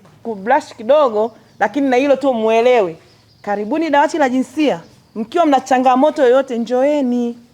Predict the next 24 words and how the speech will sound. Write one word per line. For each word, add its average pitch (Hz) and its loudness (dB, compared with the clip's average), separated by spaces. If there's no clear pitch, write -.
Msiogope, 285 0
sisi 359 -8
tupo, 320 -2
ni 311 -2
bure, 381 2
wala 302 2
sio 294 -2
pesa. 202 -6
Tunafanya 285 0
kazi 294 -2
masaa 269 -4
ishirini 277 -6
na 233 -4
nne. 175 -8
Nikiacha 277 -2
namba 320 2
za 247 2
simu 277 -4
nikipigiwa, 262 -2
nafanya 370 0
kazi. 302 -2
Kwa 277 -2
nini 294 2
sifanye? 285 0